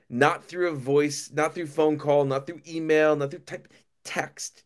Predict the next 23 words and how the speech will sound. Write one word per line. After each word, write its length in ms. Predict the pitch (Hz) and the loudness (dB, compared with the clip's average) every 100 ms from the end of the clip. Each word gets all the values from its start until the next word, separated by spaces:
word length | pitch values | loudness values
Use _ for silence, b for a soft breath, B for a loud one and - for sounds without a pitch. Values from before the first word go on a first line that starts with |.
| - | -14
Text 380 | - 202 - 185 | -8 -8 -6 -4
is 260 | 165 143 b b b b | -4 -6 b b b b
the, 800 | - 113 113 165 175 170 160 143 _ _ _ _ | -16 -12 -6 -4 -4 -6 -6 -6 _ _ _ _
the 160 | 147 151 | -2 0
most 380 | 139 190 226 185 | 8 8 6 -2
reliable 520 | 180 151 156 151 139 | -2 2 4 4 2
way 220 | 120 117 | 2 0
to 120 | 123 | -2
get 240 | 120 123 - | 0 0 0
honest 380 | 135 156 160 143 | 0 0 -2 -6
feedback 480 | 147 131 123 127 135 | -6 -2 0 -2 -2
from 160 | 120 | -6
your 100 | 120 | -4
guests. 460 | 117 104 104 - - b b b - | 0 0 0 -6 -20 b b b -2
And, 200 | 190 185 - | -2 -2 0
and 120 | 196 | 4
look, 240 | 240 - _ _ _ - | 4 2 _ _ _ -6
if 160 | 147 175 | -2 2
you 60 | |
don't 180 | 262 175 | 4 4
want 140 | 226 | 2
honest 280 | 202 156 143 | 2 -2 -2
feedback, 460 | 147 139 135 139 | -4 -2 0 -2